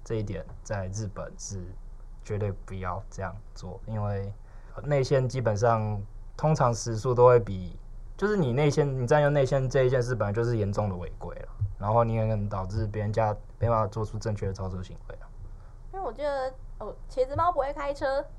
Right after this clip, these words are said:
Speaker 2: 但是我会坐车。然后就是，其实我也会听到朋友在那边 complain 说，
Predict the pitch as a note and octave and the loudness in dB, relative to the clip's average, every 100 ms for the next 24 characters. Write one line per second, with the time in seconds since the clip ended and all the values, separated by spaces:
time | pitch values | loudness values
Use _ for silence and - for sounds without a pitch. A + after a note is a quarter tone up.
0 | - - D#4+ D#4+ A3+ C4 D4 A3+ B3+ A3+ | -14 -8 -4 2 4 4 2 0 0 0
1 | A#3+ - - - - - - A#3 D4 D#4 | -2 -4 -12 -12 -12 -12 -4 0 4 4
2 | D4 D#4 E4 D4 B3+ B3+ B3 A#3 B3 A#3+ | 4 -2 -6 -2 2 4 4 4 0 -2
3 | A#3 A3 G#3+ G#3+ G3 F#3 F3 F#3 F3+ F#3 | -2 -2 -2 -6 -4 -4 -4 -4 -4 -4
4 | F#3+ F#3+ F3+ F#3 G3+ G#3 - F#3+ F#3 | -6 -8 -10 -8 -8 -8 -8 -4 -2